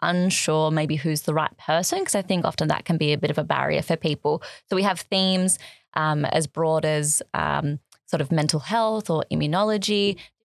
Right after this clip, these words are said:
There's a, uh, a research lead allocated for each clinical theme, and their job is basically to build capacity in researchers or students who are keen to get involved.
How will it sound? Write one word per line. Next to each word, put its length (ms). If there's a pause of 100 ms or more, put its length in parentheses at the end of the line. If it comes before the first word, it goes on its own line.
(260)
There's 200
a, 260
uh, 280
a 60
research 400
lead 360
allocated 600
for 300
each 320
clinical 340
theme, 440
and 160
their 120
job 220
is 140
basically 340
to 100
build 220
capacity 480
in 100
researchers 720
or 80
students 380
who 80
are 60
keen 260
to 80
get 140
involved. 500